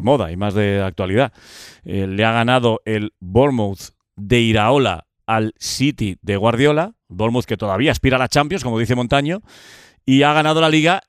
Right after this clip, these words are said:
el Arsenal de Mikel Arteta. Así que iba a jugar la final de la Champions contra el Paris Saint-Germain. Y además, mañana el Aston Villa juega la final de la Europa League, el Aston Villa de Unai Emery, que va a intentar conseguir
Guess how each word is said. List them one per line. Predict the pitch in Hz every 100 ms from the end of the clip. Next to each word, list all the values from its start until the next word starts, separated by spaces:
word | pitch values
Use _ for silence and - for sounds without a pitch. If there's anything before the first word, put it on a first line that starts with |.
| _ _ _ _ _ -
el | 131 143
Arsenal | 156 123 156 156 185 185
de | 117 147 143
Mikel | 165 165 160
Arteta. | 143 156 196 - 82 _ _ _ _ _ _
Así | 101 - 110
que | 110 107 101 98 98 95
iba | 104 101
a |
jugar | 92 104 104
la |
final | 95 101
de | 95
la | 90
Champions | 156 95 80 _ _ - - - _
contra | - 101 104
el | 101
Paris | 104 110 107
Saint-Germain. | 101 110 127 - _ _ _ _ -
Y | 110
además, | 110 113 143 - - - _ _ _ _ _ _ _ _
mañana | 98 107 110 135 156 151 175 220 _ _ _ 117
el | 123
Aston | 127 143 135
Villa | 151 170
juega | 101 147 151
la | 139
final | 143 143 151
de | 147
la | 147
Europa | 147 160
League, | 156 180 - -
el | 127
Aston | 143 156 151
Villa | 175
de | 170 160
Unai | 156 190 180 214
Emery, | 180 113 87 _
que | - 117
va | 151
a |
intentar | 160 151 165 156
conseguir | 135 151 175 196